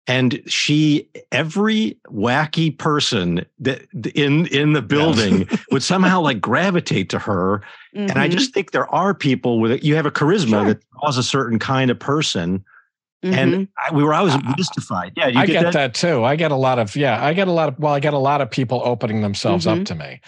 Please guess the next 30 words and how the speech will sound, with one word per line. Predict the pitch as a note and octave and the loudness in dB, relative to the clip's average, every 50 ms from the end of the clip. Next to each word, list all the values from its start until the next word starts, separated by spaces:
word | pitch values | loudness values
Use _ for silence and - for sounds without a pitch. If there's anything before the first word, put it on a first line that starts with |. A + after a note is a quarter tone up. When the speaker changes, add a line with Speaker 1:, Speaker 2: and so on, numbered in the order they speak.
| - - - - _ _ | -20 -20 -20 -20 _ _
Speaker 2:
and | - G2+ G2 | -6 -6 -6
stuff | - - - G2+ F#2 - | -4 -2 -4 -4 -2 -2
like | G2+ G2 F#2 | -4 -4 -2
that. | - G#2 G2+ | -2 -2 -2
I | G#2+ | 0
get | A2+ A2+ | 0 0
a | A#2 | 0
lot | A#2 A#2 A#2+ | 0 0 0
of | B2+ A2+ | -2 -2
people | - B2 G#2+ - A2+ G#2+ | -4 -6 -4 -4 -4 -2
who | A2 | -2
open | G#2+ G#2+ G2 - G2+ | -2 -4 -4 -4 -6
themselves | G2+ F#2 F2+ - G#2+ G#2 G2+ F2+ - | -6 -6 -8 -8 -6 -6 -6 -4 -6
up | F#2+ F#2+ | -8 -8
to | - - | -6 -8
me | F#2+ F#2+ F2+ | -6 -6 -6
because | F#2 C3+ - - G3 F3 | -6 -4 -2 0 0 2
I | G3 F#3 | 0 -2
probably, | F3 - - G#3 A3 G#3+ G#3+ F3 E3+ D#3 D3 C3 | -2 -2 -2 0 0 0 0 0 0 -2 -2 -2
doing | G#2+ - D3 D#3+ F3 F#3 E3+ D#3 | -2 0 0 2 2 2 2 2
what | C#3+ C3+ B2+ | 2 2 2
I | C3+ C#3+ E3 F3 | 4 2 4 2
do, | E3+ B2 - G#2+ G2+ G2+ G2+ | 2 2 2 2 2 2 2
have | F#2+ A2+ A#2+ G#2+ | 2 0 0 0
a | A#2 | 0
certain | A2+ - - - F3+ F3 - C3 | -2 0 -2 -2 -2 -2 -2 -2
amount | B2+ A#2 A#2+ B2+ B2+ B2+ | 0 2 2 2 2 2
Speaker 1:
Yeah. | A#2 | 2
Speaker 2:
of | G2 | 2
empathy. | A#2 B2 B2 G#2+ - G2 F2+ - - E2+ D2+ C#2+ D2 E2 | 2 0 0 0 -2 -4 -4 -4 -8 -8 -8 -8 -14 -16